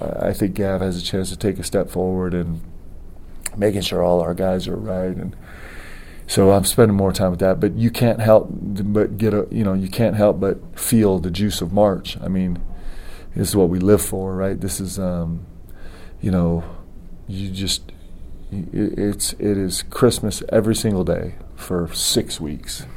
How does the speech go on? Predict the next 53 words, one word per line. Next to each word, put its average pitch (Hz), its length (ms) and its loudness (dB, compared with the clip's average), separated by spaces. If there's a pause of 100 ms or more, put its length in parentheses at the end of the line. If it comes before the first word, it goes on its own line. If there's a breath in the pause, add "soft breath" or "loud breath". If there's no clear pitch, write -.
(440 loud breath)
if 95 200 0
you 95 60 0
do 90 160 0
it 85 80 0
right, 87 320 -6 (320)
and, 90 320 -4
um, 85 420 -4 (560 loud breath)
except - 480 2 (380 loud breath)
it's - 180 -2
so - 200 6
much 95 200 2
more 92 160 0
exhausting 90 600 0
than 95 140 -10
Christmas, - 560 -12
right? 95 280 -6 (680 loud breath)
Like, 92 380 2
you, 104 220 2
if 110 140 -2
you 113 60 2
do 107 200 4
it - 80 4
right 98 200 2
also, 98 460 4
you 92 220 -2
just, 92 400 -4
when 95 260 -4
it, 87 140 -4
when 98 180 -4
it's 90 140 -4
all 98 160 4
said 98 180 -2
and 95 100 0
done, 98 300 0
when 90 120 -2
you're 90 100 -2
finished, 98 440 -2
you'll 90 140 -4
just 90 240 -6
have 85 320 -2
nothing 95 640 0
in 92 100 0
the 87 80 -4
tank. 92 320 -2
You'll 95 140 0
look 95 120 -2
at, - 120 -4 (340 loud breath)
if 95 100 -6
my 110 220 6
guys 107 320 6
do 110 140 2
this 98 240 0
right, 95 320 0